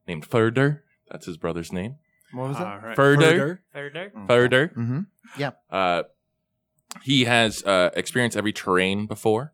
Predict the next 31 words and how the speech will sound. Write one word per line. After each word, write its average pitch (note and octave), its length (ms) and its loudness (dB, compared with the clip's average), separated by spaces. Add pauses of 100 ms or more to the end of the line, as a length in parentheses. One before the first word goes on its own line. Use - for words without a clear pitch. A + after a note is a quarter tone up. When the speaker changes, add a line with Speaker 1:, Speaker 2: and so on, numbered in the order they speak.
(100)
Speaker 3:
Mm-hmm. C3 220 -2
Speaker 1:
So G#2 160 0
he F#2+ 220 -2
has F#2 280 0
a F2 60 0
very F2 220 2
specifically F2 640 -6
made E2+ 520 -2 (280)
mask G#2+ 520 -2
to F#2+ 80 -8
prevent F2 320 -6
sand F2+ 360 -4
from F2 140 -12
coming F2 240 -6
into E2+ 240 -8
his D#2 100 -6
eyes E2 300 -6
and D#2+ 100 -8
his D#2 80 -8
Speaker 3:
Yes. - 80 -6
Speaker 1:
mouth. G#2+ 380 0 (100)
He F#2+ 140 -4
has F#2 240 0
one F2 120 -4
created F2 340 -2
for E2 180 -4
a D#2 60 -4
fox - 340 -2
form E2+ 260 -4
as E2 120 -8
well. G#2 340 2